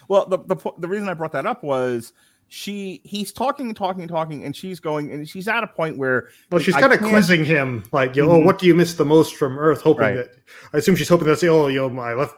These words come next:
Speaker 2: you know, my, my, my daughter behind, or my pregnant,
Speaker 1: Right. That
Speaker 2: you
Speaker 1: he,
Speaker 2: know,
Speaker 1: no,
Speaker 2: wife."
Speaker 1: that he,
Speaker 2: But
Speaker 1: which he didn't
Speaker 2: yeah.
Speaker 1: even know about. He didn't know she was pregnant. He didn't know he had a daughter.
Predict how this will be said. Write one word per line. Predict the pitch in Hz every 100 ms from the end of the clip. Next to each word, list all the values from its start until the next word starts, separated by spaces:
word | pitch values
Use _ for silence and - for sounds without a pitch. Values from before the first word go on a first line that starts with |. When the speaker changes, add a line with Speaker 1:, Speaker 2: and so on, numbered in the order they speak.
| 131
Speaker 2:
you | 131
know, |
my, | 120 113 104
my, | 123 117
my | 120
daughter | 123 156 147
behind, | 123 120 117
or | 117
my | 110
pregnant, | 110 135 123
Speaker 1:
Right. | 101 95 _ _ -
That | 135
Speaker 2:
you | 160
Speaker 1:
he, | 165
Speaker 2:
know, |
Speaker 1:
no, | 143
Speaker 2:
wife." | 147 139 -
Speaker 1:
that | 131
he, | 131
Speaker 2:
But | 143 156
Speaker 1:
which | 131
he | 160
didn't | 151 165
Speaker 2:
yeah. | 139
Speaker 1:
even | 117
know | 123 120
about. | 101 110
He |
didn't | 117
know | 113
she | 110 113
was | 101
pregnant. | - 123 123
He | 117
didn't | 110
know |
he | 95
had | 98 110
a | 104
daughter. | 90 82 85